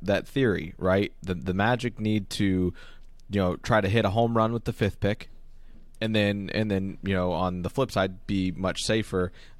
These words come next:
at, with the eighth pick. I think in this role, you could,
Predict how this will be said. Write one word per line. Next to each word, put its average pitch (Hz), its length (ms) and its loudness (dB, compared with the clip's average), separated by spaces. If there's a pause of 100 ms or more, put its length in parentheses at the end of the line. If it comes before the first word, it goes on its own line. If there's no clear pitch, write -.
at, - 380 -4
with 98 180 0
the 95 120 2
eighth 123 220 2
pick. - 320 -2 (1000)
I 131 80 -2
think 147 180 0
in 117 100 2
this 113 200 0
role, 107 300 4 (360)
you 135 220 4
could, 107 380 4